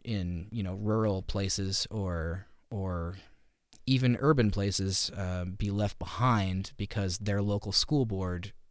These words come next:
i-, is deficient in their ability to put together a curriculum. So I, you know, there's, I realize that opens it up to a certain number of problems, but, um, there's more oversight and there's, there's certainly more attention,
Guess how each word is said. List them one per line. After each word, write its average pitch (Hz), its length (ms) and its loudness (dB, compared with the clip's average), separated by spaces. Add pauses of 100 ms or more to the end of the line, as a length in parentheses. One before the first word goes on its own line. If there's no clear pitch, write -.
(140)
i-, - 80 -14
is 95 380 -6
deficient 95 600 -2 (100)
in 98 100 -2
their 92 140 -2
ability 92 320 -2
to 90 60 -8
put - 120 -8
together 76 280 -6
a - 40 -8
curriculum. - 440 -10 (840)
So 123 280 8
I, 135 220 6
you 151 160 4
know, 123 120 6
there's, 123 380 2
I 131 80 2
realize 151 280 10
that 120 140 6
opens 123 260 4
it 110 60 0
up 117 120 2
to 120 120 0
a - 20 2
certain 110 300 2
number 98 180 0
of - 100 -6
problems, 147 480 4
but, 113 300 4 (260)
um, 98 420 -2 (100)
there's 117 180 0
more 120 460 2
oversight 156 480 2
and 107 180 2
there's, 98 400 0
there's 98 220 -2
certainly 117 280 0
more 113 240 2
attention, 98 540 0